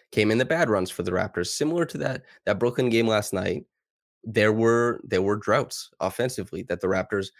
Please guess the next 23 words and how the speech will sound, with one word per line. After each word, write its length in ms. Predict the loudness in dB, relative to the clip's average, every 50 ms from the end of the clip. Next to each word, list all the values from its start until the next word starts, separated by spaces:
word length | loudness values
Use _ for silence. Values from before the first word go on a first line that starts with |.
| _ _ _
they 100 | -6 -6
couldn't 340 | -2 0 0 0 0 0 -2
manufacture 800 | -2 -2 0 0 0 -2 -4 -2 -4 -2 -2 -2 -4 -4 -4 -2
their 200 | -2 -2 -2 -2
way 240 | -2 -2 -4 -4
out 160 | -4 -4 -4 -6
of. 180 | -8 -8 -10 _ _ _ _ _ _ _ _ _ -4
When 160 | 0 0 2
they 80 | 2 2
started 420 | 0 0 2 4 4 4 4 2
playing 240 | 0 0 0 0 2
better 160 | 2 2 2
offensively, 800 | 2 0 0 0 0 0 0 0 -2 0 0 0 0 0 -2 -6 -8 _ _ 2
it 100 | 2 4
was 240 | 4 2 0 0
correlated 580 | -4 -2 0 2 2 4 4 4 2 2 0 0
with 200 | 0 0 2 2
that 180 | 2 0 0 0
defense. 540 | -4 -4 -4 -4 -4 -6 -6 -6 -8 -4
They're, 260 | 0 2 2 2 2 0 -4 -6 -4
they're 160 | -4 -2 -2
getting 260 | 0 0 0 0 -2
stops. 580 | -4 -4 -6 -4 -4 -4 -4 -6 -8 -14 -14